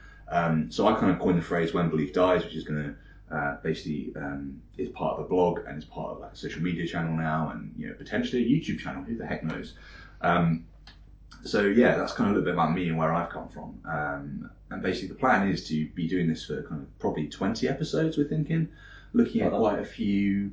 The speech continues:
Speaker 1: big subjects, so looking at stuff like the church, looking at heaven, hell, uh, marriage, uh, talking tongues, all, like, the kind of very classic Christian subjects, I'd say.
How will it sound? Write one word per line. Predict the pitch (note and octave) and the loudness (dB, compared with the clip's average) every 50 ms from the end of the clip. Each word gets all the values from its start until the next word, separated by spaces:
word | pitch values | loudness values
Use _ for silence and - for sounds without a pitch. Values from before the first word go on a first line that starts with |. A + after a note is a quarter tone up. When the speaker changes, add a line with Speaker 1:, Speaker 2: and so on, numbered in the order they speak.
| - - | -6 2
Speaker 1:
big | - B2 B2 B2 | 2 2 4 4
subjects, | - C#3+ - - D3 C3 - - - - | 2 0 4 6 4 4 4 4 -2 -4
so | - F#2 | -4 -4
looking | F2 E2 - D#2+ | -4 -4 -6 -6
at | - | -6
stuff | F2 - - | -6 -6 -6
like | E2 - | -6 -6
the | - | -6
church, | - - - G2 F#2+ F#2+ F#2 F#2 F2+ - - - - | -6 -4 -2 0 2 2 2 0 -2 -4 -6 -10 -12
looking | - - - - - | -10 -12 -12 -12 -8
at | - | -2
heaven, | G2 G2 F#2 F#2 F#2 F2+ F2 E2 | 0 0 0 0 -2 -2 -2 -4
hell, | D#2+ E2+ E2+ E2+ F2 E2+ F2 F2 E2+ E2+ - - - - - - - - | -2 -2 0 0 2 2 2 2 0 -2 -4 -12 -18 -20 -20 -20 -14 -10
uh, | C2+ C2 B1 - - - - | -8 -8 -8 -8 -12 -10 -6
marriage, | - E2 F2 F2+ F2 F2 F2 E2+ E2 - - - - - - - - | -2 0 0 2 2 2 0 0 -2 -4 -4 -6 -6 -8 -10 -12 -14
uh, | C#2 C2+ - - - - | -14 -12 -12 -12 -12 -6
talking | - G2 - - E2 D#2+ | -6 -4 -2 0 -2 -2
tongues, | - - F#2 F2+ F2+ F2 E2+ E2+ E2+ E2+ - - | -2 -2 -4 -2 -2 -2 -2 -2 -4 -6 -4 2
all, | - C3+ C#3+ | 6 8 8
like, | C#3+ B2+ A#2 | 8 6 4
the | G#2+ G2 | 2 -2
kind | - A2+ G2 F#2+ F#2 | -2 -2 -2 0 0
of | E2 | -2
very | G2 G2 G2 G2 F#2+ F2 E2+ - - - - - - - | 0 2 4 4 2 2 0 -6 -14 -20 -20 -20 -20 -20
classic | - - - G2+ F2 - - - - - - | -18 -6 -2 -2 -2 -2 -2 -4 -4 -6 -6
Christian | - - - - - - - - D#2+ D#2+ | -10 -18 -8 -4 -4 -4 -4 -2 -4 -4
subjects, | - - - - - - - - - | -2 -2 -4 -4 -4 -8 -10 -10 -10
I'd | - - - - | -10 -10 -10 -10
say. | - - - - - | -12 -12 -12 -12 -14